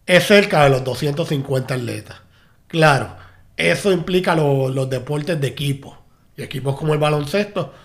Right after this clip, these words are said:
son doce, o, o, o, o dependiendo la cantidad de jugadores, el béisbol son veinticinco.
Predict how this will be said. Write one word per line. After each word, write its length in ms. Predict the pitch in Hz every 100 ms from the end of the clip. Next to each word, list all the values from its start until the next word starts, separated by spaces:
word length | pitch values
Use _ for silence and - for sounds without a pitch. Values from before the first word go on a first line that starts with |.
| - -
son 400 | - - 143 139
doce, 680 | 139 170 196 185 - 151 143 - - _ _ _
o, 80 | 127
o, 1120 | 120 120 123 131 65 123 - - 135 - -
o, 20 |
o 40 | 123
dependiendo 800 | 123 120 117 127 151 165 156 139
la 120 | 131
cantidad 400 | 127 120 120 127
de 60 | 135
jugadores, 440 | 139 131 156 156
el 80 | 120
béisbol 380 | 120 117 127 127
son 180 | - 127
veinticinco. 800 | 120 120 120 214 220 175 123